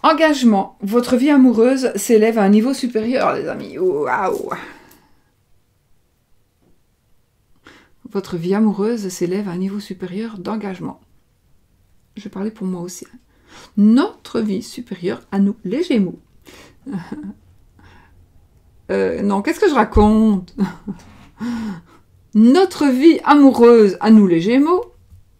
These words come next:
va s'élever à un niveau, s-, s'élève à un niveau supérieur d'engagement. Donc, on va encore moins pouvoir bouger.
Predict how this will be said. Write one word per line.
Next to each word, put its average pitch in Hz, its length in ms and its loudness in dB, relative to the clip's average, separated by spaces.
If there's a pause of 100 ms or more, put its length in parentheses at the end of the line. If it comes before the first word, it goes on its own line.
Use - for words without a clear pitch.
(800)
va 196 120 -4
s'élever 247 560 0
à 196 80 -2
un 202 100 0
niveau, 226 400 0
s-, - 220 -12
s'élève 254 840 2
à 185 60 0
un 196 140 2
niveau 226 300 4
supérieur 220 680 -4
d'engagement. 185 800 -8 (1800)
Donc, 226 400 -6 (100)
on 190 140 -4
va 196 220 -8
encore 190 360 -6
moins 196 300 -4 (180)
pouvoir 202 500 -4
bouger. 185 640 -2